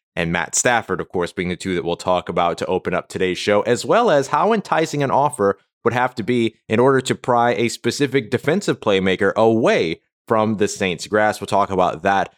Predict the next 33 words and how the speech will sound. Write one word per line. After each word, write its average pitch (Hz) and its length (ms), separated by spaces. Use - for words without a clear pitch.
with 101 120
the 101 60
good 101 220
help 95 240
of 85 80
our 90 320
friend 92 320
Cody 98 300
Roark 87 420
from 92 240
Locked 82 400
On 78 260
Broncos. 85 600
Then 127 260
we'll 120 100
start 160 280
up 160 120
our 147 240
post-mortem 151 920
of 139 200
the 139 60
Saints' 135 300
twenty 139 280
twenty 127 280
season 123 320
with 120 140
a 104 40
quick - 220
look 120 240
over 113 240
at 107 240
the 101 160
offense. 107 460